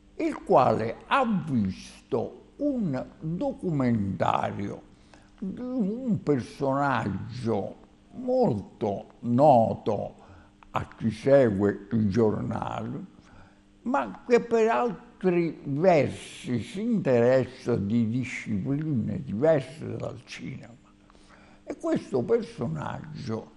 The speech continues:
è Ernesto Galli della Loggia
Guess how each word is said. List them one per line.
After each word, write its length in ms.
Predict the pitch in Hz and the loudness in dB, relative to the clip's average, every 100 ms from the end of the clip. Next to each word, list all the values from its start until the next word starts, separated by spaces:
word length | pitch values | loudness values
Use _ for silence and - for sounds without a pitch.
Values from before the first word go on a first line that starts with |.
| - - - - _ _ - | -20 -20 -20 -20 _ _ 4
è 280 | 196 165 - - - - - | 6 6 -2 -20 -20 -20 -8
Ernesto 1000 | - 226 139 113 98 - - - 113 117 - | 0 2 2 0 0 -4 -10 -12 -12 -12 -8
Galli 840 | 92 127 117 104 98 104 104 107 - | 2 4 4 2 -2 -4 -6 -8 -4
della 440 | 110 135 113 98 | 4 6 6 4
Loggia 580 | - - - 156 123 - | 0 -4 -8 -12 -14 -16